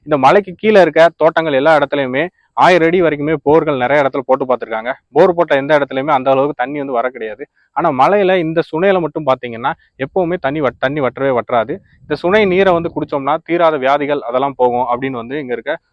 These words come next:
குருக்கள் வந்து நம்மகிட்ட சொன்னாங்க. அதே மாதிரி நம்ம யோகி பா-, நடிகர் யோகி பாபு வந்து பாத்தீங்கன்னா இந்த மலைக்கு வந்து வந்திருக்கிறாரு. இங்க ஷூட்டிங் நடக்கும்போது இந்த மலைக்கு வந்ததாகவும் இங்க இருக்க முருகனை வந்து வழிபட்டதாகவும் சொல்லப்படுது.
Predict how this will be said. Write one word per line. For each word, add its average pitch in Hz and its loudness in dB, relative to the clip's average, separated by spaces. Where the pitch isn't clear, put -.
குருக்கள் 147 -2
வந்து 127 -10
நம்மகிட்ட 113 -12
சொன்னாங்க. 113 -6
அதே 151 2
மாதிரி 202 2
நம்ம 151 -4
யோகி 190 2
பா-, 143 2
நடிகர் 143 2
யோகி 180 4
பாபு 147 4
வந்து 135 -4
பாத்தீங்கன்னா 123 -6
இந்த 156 -4
மலைக்கு 151 0
வந்து 147 0
வந்திருக்கிறாரு. 127 -4
இங்க 139 -6
ஷூட்டிங் 180 -2
நடக்கும்போது 127 -4
இந்த 135 -8
மலைக்கு 135 -6
வந்ததாகவும் 123 -6
இங்க 147 -2
இருக்க 156 0
முருகனை 165 0
வந்து 147 -2
வழிபட்டதாகவும் 131 -2
சொல்லப்படுது. 117 -6